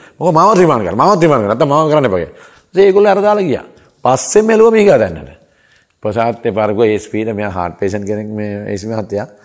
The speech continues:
මෙයාට කරදර කරන්න එපා. ජීවිතය අවදානම්. ඔයා කරුණාකරලා මේ මම හිතුවා ලේ ඔක්කොම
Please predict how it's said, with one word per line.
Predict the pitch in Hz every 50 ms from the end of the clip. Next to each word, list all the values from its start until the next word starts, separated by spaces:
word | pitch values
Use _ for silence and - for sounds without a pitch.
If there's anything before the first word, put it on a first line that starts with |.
| _ _ _ _ _ _
මෙයාට | - 92 92 95 92 98
කරදර | 92 90 87 90 95
කරන්න | 95 98 101 101 95
එපා. | 85 104 110 131 160 180 - _ - 82 78
ජීවිතය | 82 85 98 98 101 98 113
අවදානම්. | 104 101 104 107 104 98 90 92 120 175 - _ _ _ _ _ _ _ _ _ _ _
ඔයා | - 107 107
කරුණාකරලා | 98 92 87 92 101 107 113 131 131
මේ | 110 101
මම | 80 80
හිතුවා | 92 85 90 85 78
ලේ | 92 104 117 107
ඔක්කොම | 90 - - 117